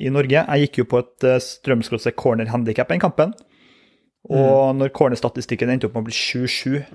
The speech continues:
Speaker 1: så, ja, da traff jeg på halvparten av begrunnelser, men, eh, missa på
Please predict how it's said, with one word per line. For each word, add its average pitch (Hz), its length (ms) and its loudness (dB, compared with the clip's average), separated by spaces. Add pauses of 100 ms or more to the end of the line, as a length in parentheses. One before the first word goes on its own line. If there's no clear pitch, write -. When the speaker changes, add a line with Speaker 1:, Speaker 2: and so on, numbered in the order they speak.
Speaker 1:
så, 117 600 0 (1500)
ja, - 120 -8
da 131 100 -4
traff 143 260 0
jeg 117 140 0
på 131 300 4
halvparten 131 460 0
av 131 160 2
begrunnelser, 143 640 2
men, 127 340 0
eh, 127 200 2
missa 127 380 0
på 123 200 0